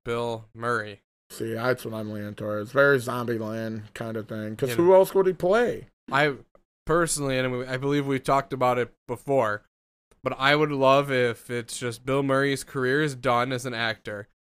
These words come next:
Speaker 1: and he just now, what movies is he in? Whatever set he walks into for the day, you get to deal with Bill Murray now.
Speaker 2: Yeah.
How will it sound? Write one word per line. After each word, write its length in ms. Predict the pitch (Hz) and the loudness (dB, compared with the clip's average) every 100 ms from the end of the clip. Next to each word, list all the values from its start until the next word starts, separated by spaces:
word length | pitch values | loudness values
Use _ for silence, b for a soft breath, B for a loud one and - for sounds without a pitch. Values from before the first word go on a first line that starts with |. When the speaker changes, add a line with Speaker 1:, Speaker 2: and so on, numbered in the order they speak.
| _ | _
Speaker 1:
and 140 | 120 117 | -10 -6
he 200 | 127 139 | -2 -2
just 360 | 139 135 - - | 0 -2 -4 -10
now, 540 | 127 127 127 131 127 123 | 0 4 6 6 4 -2
what 240 | 127 135 147 | -6 -4 0
movies 400 | 147 151 135 120 | 0 2 0 -2
is 140 | 117 | -6
he 120 | 113 | -6
in? 180 | 107 101 - _ _ _ - | -8 -8 -16 _ _ _ -4
Whatever 360 | 131 143 147 | 2 2 2
set 300 | 147 160 151 | 0 0 0
he 140 | - 147 | -2 -2
walks 440 | 135 131 131 - | 2 0 0 -4
into 360 | 135 135 127 123 | -4 -4 -4 -6
for 140 | 127 | -6
the 120 | 123 | -6
day, 400 | 131 123 110 107 - _ _ _ _ _ - | -2 0 0 -2 -8 _ _ _ _ _ -10
you 160 | 127 | -6
get 160 | 135 139 | -2 -2
to 80 | 139 | -2
deal 200 | 127 135 | 0 0
with 160 | 127 | 0
Bill 160 | 131 127 | 0 0
Murray 280 | 120 110 104 | 0 -4 -4
now. 280 | 101 98 - _ - | -8 -10 -14 _ -4
Speaker 2:
Yeah. 300 | 131 151 117 | 2 2 0